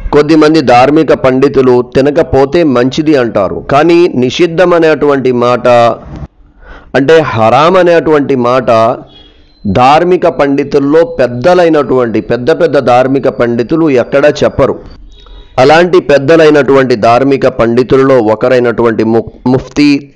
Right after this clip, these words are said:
తకీ ఉస్మానీ సాబ్ దామత్ బరకాతుం, ముఫ్తీ తకీ ఉస్మానీ సాబ్ దామత్ బరకాతుం గారు ఏమంటారంటే, పచ్చి రొయ్య తినడం ధర్మసమ్మతం అంటారు. అంటే పచ్చి రొయ్య తినవచ్చు. అయితే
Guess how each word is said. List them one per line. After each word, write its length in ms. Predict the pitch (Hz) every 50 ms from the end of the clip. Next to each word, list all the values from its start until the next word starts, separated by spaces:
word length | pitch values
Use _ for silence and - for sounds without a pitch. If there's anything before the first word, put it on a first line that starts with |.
| - 123
తకీ 260 | 120 - 147 151 151
ఉస్మానీ 540 | 127 120 117 - 127 127 135 143 160 160 151
సాబ్ 340 | - - 131 127 117 113
దామత్ 280 | 107 117 117 120 117 104
బరకాతుం, 720 | 98 104 110 107 - - 104 95 - 92 95 85 95 - - - - _ _ _ _ _ _ _ _ _ - - - - - - - _ _ -
ముఫ్తీ 520 | 110 113 - - - - 156 175 240 349 - - - _ _ _ _ _ _ - -
తకీ 300 | 139 135 147 170 175 170
ఉస్మానీ 560 | 151 143 139 139 139 139 143 151 170 185 190
సాబ్ 340 | - - 160 147 131 120 107
దామత్ 320 | 123 123 123 127 123 107
బరకాతుం 640 | 113 120 117 117 - 120 117 98 120 123 120 117 113
గారు 160 | 110 107 107
ఏమంటారంటే, 960 | 107 107 107 107 104 110 110 98 98 98 95 92 120 131 156 208 214 - - _ _ _ _ _ _ _ -
పచ్చి 300 | 147 143 - 135 - 190
రొయ్య 280 | 180 175 160 147 147 139
తినడం 540 | 113 127 123 123 123 123 139 160 208 320 381 - - _ _ _ _ _ _ _ _ _ _ - 123
ధర్మసమ్మతం 840 | 120 135 143 - _ _ _ - 143 135 123 120 - 123 123 131
అంటారు. 380 | 120 104 92 92 82 82 - - - - - - - - - - - - -
అంటే 180 | - 110 110 135
పచ్చి 300 | 135 127 123 - - 160
రొయ్య 140 | 151 156 147
తినవచ్చు. 540 | - 147 - 151 147 135 - - - 87 - - - - - - - - - - -
అయితే 540 | - 147 165 - 196 190 190 190 180 - -